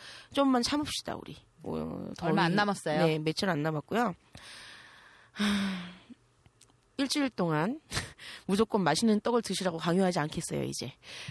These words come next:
Speaker 1: 그게 얼마나 또 약을 올리는 말이 될 수도 있는 걸 내가 이제 아니까.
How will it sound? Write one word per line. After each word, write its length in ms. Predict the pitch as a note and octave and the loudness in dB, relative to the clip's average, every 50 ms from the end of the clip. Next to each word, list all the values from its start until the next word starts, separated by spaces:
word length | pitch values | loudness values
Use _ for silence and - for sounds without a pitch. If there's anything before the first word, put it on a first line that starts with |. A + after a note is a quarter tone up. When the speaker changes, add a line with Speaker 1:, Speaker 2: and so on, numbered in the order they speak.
| - - - | -12 -8 -6
Speaker 1:
그게 180 | - F3 F3+ | 0 2 4
얼마나 320 | E3+ D3+ D#3 E3 F3+ F3 E3+ | 4 4 4 4 2 2 2
또 100 | - E3+ | 2 0
약을 180 | D3 C#3+ E3+ F3 | 0 2 4 4
올리는 220 | D#3+ D#3 D#3+ D#3+ | 4 4 4 2
말이 160 | D3+ C3+ C3+ C#3 | 2 0 0 0
될 120 | - D#3 | -2 -4
수도 180 | C#3+ - - D#3 | -4 -4 -6 -8
있는 120 | C#3 D3+ | -8 -6
걸 100 | C#3 C#3+ | -6 -4
내가 140 | B2+ - B2 | -4 -4 -4
이제 240 | B2+ B2+ B2+ B2 G#2+ - - | -6 -6 -4 -4 -6 -4 -4
아니까. 640 | - B2+ C#3+ D#3+ - - - B2 C3+ - D2+ - | -4 -4 -4 -4 -4 -6 -6 -6 -6 -6 -8 -10